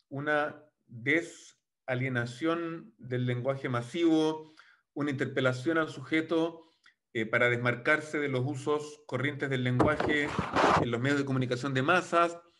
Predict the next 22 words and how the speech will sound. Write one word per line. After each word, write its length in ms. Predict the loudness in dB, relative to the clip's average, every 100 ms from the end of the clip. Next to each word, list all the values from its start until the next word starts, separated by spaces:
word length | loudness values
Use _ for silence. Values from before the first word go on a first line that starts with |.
| -20 _ _
Entonces, 440 | -4 0 0 0 0
hay 180 | 4
un 100 | 4
intento 840 | 4 0 -6 -16 _ -2 0 0 0
de 80 | 0
hacer 240 | 0 -2
una 260 | -2 -4 -2
poesía, 880 | -2 -2 -2 2 4 4 2 -4 -14 -20 -20 _ _ _ _
eh, 580 | -4 0 0 -2 -4 -12 _ _ _ _ _ _
gráfica, 800 | -6 0 0 0 -2 -2 -2 0
visual, 760 | -4 -4 0 0 0 -4 -14 _ _ _ -8
eh, 400 | -6 -4 -8 -14 _ -6
política, 500 | -4 -2 -2 0 0
liberadora. 920 | 0 0 2 2 0 -2 -2 0 -2 -6 _ _ -12
Eh, 520 | -6 -6 -6 -8 -12 -18 _ _ _ _ _ _ _ _ _ _ _ -20 -20 -20 _ _ _ _ _
último 320 | -8 -2 2
caso 380 | 4 6 6 4
que 60 | 2
me 100 | 2
interesa 380 | 2 0 -4 -2
comentar, 560 | 0 2 2 4 4
eh, 80 | 2